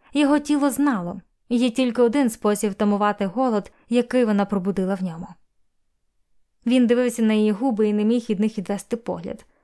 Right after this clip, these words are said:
Її губи обіцяли йому рай.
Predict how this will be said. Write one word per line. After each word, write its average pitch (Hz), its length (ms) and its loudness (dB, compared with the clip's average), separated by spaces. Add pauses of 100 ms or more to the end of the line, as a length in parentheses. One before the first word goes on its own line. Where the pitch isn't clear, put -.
(720)
Її 269 400 4
губи 226 320 2
обіцяли 202 520 -2
йому 175 240 -6
рай. - 380 -12